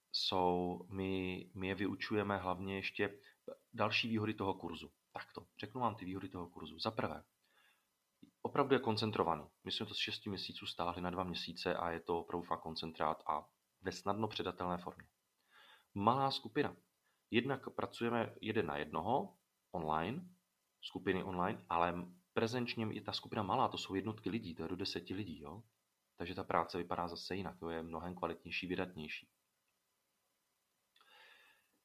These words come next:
Jedeme hlavně praxí, praxe, praxe, praxe a prožitky. Učíte se prožitky, jo? To je nejlepší učení, co můžete zažít,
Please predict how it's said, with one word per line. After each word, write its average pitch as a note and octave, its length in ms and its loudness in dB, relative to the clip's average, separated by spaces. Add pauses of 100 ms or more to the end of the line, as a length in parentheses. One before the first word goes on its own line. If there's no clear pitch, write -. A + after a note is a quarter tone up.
(600)
Jedeme A#2+ 460 8
hlavně A#2+ 340 2 (260)
praxí, - 600 -2 (280)
praxe, - 340 2
praxe, - 300 -4
praxe - 520 -6 (260)
a - 120 -2
prožitky. - 720 -2 (640)
Učíte - 300 -2
se - 140 2
prožitky, A2 580 0 (200)
jo? F#2+ 200 2
To - 120 -2
je G2+ 240 2
nejlepší A#2 460 0
učení, A2+ 320 0
co A2 140 -2
můžete G#2+ 360 -2
zažít, F#2 400 -2